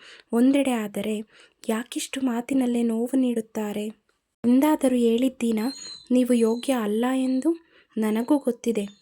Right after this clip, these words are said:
ನಿಮ್ಮಂಥ ಹುಡುಗನನ್ನು ಪಡೆಯುವಷ್ಟು ಯೋಗ್ಯತೆ ನನಗಿಲ್ಲ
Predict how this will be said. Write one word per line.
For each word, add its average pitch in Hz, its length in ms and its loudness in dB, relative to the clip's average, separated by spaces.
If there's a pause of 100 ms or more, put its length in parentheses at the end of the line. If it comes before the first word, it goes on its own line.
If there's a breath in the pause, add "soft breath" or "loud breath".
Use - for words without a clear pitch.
ನಿಮ್ಮಂಥ 240 480 0
ಹುಡುಗನನ್ನು 226 600 -2
ಪಡೆಯುವಷ್ಟು 226 680 -4
ಯೋಗ್ಯತೆ 220 640 -4 (440 loud breath)
ನನಗಿಲ್ಲ 254 480 2